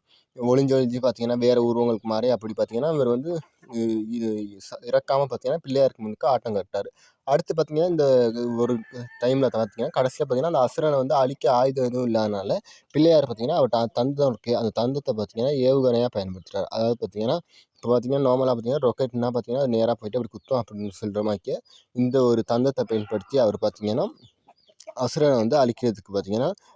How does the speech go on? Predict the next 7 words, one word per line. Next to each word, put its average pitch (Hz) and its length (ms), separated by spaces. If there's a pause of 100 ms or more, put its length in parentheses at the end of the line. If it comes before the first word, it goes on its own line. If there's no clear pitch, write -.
(160)
மெனக்கடுறாரு. 107 520
அந்த 123 220
நேரத்துல 147 300
பாத்தீங்கன்னா, 123 460 (680)
அசுரனும் 151 580
ம-, 120 260 (420)
இந்த 120 360